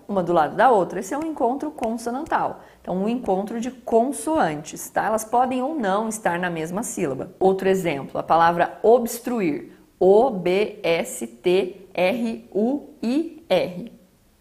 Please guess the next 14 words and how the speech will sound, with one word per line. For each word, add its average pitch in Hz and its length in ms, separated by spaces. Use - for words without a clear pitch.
Soletrei 143 480
certo? - 440
Confere 175 540
aí 190 80
na 190 140
edição. - 440
Por 262 140
exemplo, 208 560
a - 80
palavra 202 640
obstruir. 262 880
Então, 180 300
eu 196 80
tenho 151 400